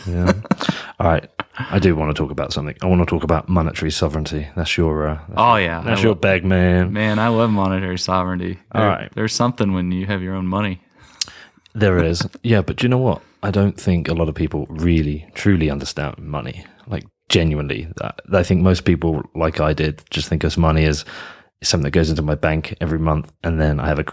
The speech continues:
Speaker 1: credit card or a debit card, and I spend it, and at the end of the month, there's none left, and we move on to the next month. But people don't really think about money enough until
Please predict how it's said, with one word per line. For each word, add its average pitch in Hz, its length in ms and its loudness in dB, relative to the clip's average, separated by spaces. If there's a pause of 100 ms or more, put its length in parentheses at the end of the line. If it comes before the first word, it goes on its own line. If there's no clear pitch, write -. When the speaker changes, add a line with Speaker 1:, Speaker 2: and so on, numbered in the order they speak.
(140)
Speaker 1:
credit 82 300 2
card 80 200 2
or 76 80 0
a 71 40 -4
debit 71 280 -2
card, 80 280 2
and 78 100 -4
I 73 60 -2
spend 76 360 -2
it, 73 240 -2
and 73 280 -6 (260)
at - 80 -14
the 82 80 0
end 78 100 -2
of 78 40 0
the 76 60 0
month, 76 220 -2
there's 80 140 -2
none 78 180 2
left, 76 320 2
and 78 220 -4 (960)
we 85 80 2
move 82 180 2
on 80 80 2
to 78 80 2
the 80 80 2
next 76 220 0
month. 82 180 0
But 87 140 -2
people 95 180 4
don't 82 200 2
really 82 500 0
think 85 320 -2
about 78 240 -2
money 76 240 -4
enough - 400 -8
until 85 400 -2